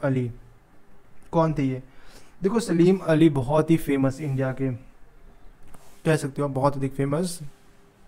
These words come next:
ornithologist थे, ठीक है? अब ये होता क्या है Ornithologist?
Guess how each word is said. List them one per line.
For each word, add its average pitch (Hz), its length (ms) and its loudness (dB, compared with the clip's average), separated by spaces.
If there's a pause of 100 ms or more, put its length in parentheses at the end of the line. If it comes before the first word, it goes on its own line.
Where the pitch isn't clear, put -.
(920)
ornithologist 175 920 4
थे, 120 160 -2 (320)
ठीक 170 120 -4
है? 180 60 4
अब 165 60 2
ये 185 60 6
होता 151 340 4
क्या 139 160 0
है 131 80 -2
Ornithologist? 139 1080 0